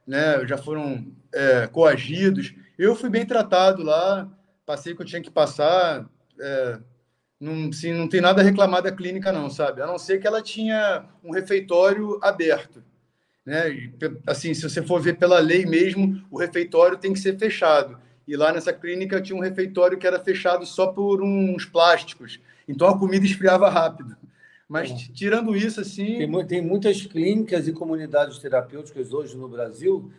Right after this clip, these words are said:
Speaker 2: que não estão, é, do estado que deveriam estar, né? Hoje em dia você, você vê muito isso. Agora, uma notícia muito boa pro seu canal é que hoje fazem trinta dias cravados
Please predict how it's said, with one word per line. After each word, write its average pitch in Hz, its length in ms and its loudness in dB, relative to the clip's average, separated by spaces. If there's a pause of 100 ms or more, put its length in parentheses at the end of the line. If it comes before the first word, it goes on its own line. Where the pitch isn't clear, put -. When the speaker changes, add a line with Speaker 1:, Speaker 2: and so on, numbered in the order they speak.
(180)
Speaker 2:
que 165 120 -4
não 190 100 2
estão, 196 600 2
é, 131 600 2
do 131 320 -6
estado 160 360 4
que 160 100 -4
deveriam 143 580 4
estar, 92 480 -6
né? 101 720 -8
Hoje 120 300 -4
em 120 40 0
dia 135 180 2
você, 147 140 -2
você 143 320 -6
vê 139 140 -4
muito 165 340 0
isso. 127 300 -2 (360)
Agora, 175 300 6
uma 196 140 4
notícia 196 420 2
muito 202 320 -2
boa 165 420 4
pro 143 140 -10
seu 147 160 -6
canal 143 720 -2 (460)
é 143 100 -6
que 139 240 -4
hoje 156 460 4
fazem 160 420 0
trinta 180 640 0
dias 147 580 -4
cravados 160 1040 -2